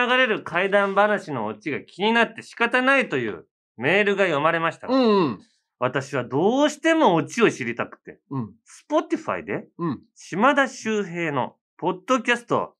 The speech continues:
Speaker 1: まんまと聞き始めてしまいました。
Speaker 2: おう。
Speaker 1: ですが、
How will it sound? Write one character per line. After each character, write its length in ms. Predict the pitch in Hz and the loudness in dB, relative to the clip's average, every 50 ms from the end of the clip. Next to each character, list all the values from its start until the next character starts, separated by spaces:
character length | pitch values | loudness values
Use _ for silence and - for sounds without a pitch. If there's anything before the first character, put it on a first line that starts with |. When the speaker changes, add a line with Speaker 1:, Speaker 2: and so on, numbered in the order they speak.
| _ _ _ | _ _ _
Speaker 1:
ま 240 | 127 175 226 277 269 | 2 4 4 4 4
ん 220 | 247 226 208 208 | 2 0 0 2
ま 100 | 247 262 | 2 2
と 260 | - 175 117 - - _ - - - _ | 0 -2 -6 -6 -10 _ -20 -20 -10 _
聞 60 | 175 | -2
き 40 | 185 | 0
始 240 | 139 143 147 156 185 | 0 0 0 0 0
め 80 | 170 101 | 0 0
て 100 | 85 - | -4 -8
し 80 | - | -10
ま 80 | 95 90 | -8 -8
い 20 | |
ま 100 | 85 80 | -8 -8
し 40 | - | 0
た。 60 | - | 4
Speaker 2:
お 240 | 240 240 208 147 104 | 6 6 6 6 2
う。 20 | - - _ _ _ _ _ _ _ _ _ _ | -2 -8 _ _ _ _ _ _ _ _ _ _
Speaker 1:
で 120 | - 202 196 | -2 -2 -2
す 120 | - - | 0 -2
が、 220 | 113 147 151 - | -2 -2 -2 -2